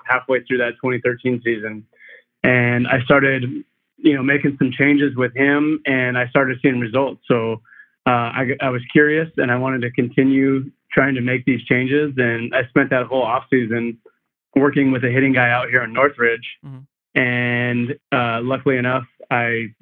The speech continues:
Speaker 1: ended up with the Dodgers, and the hitting adjustments that I made stuck and worked. And yeah, the, the kind of, the rest is history. But
Speaker 2: Yeah.
Speaker 1: uh, I did take a leap of faith and, you know, completely changed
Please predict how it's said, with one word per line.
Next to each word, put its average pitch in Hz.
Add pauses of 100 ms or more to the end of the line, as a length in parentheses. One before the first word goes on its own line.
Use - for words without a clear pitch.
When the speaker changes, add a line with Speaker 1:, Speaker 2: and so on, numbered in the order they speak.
(260)
Speaker 1:
ended 127
up 127
with 123
the 117
Dodgers, 127
and 113
the 110 (420)
hitting 127
adjustments 123
that 123
I 117
made 123 (520)
stuck 135
and 110
worked. 147
And 117 (320)
yeah, 123
the, 110
the 120
kind 117
of, 113
the 113
rest 120
is 104
history. 123
But 113 (140)
Speaker 2:
Yeah. 143
Speaker 1:
uh, 131 (120)
I 147
did -
take 165
a 147
leap 147
of 127
faith 143
and, 123 (280)
you 160
know, 117 (320)
completely 147
changed 143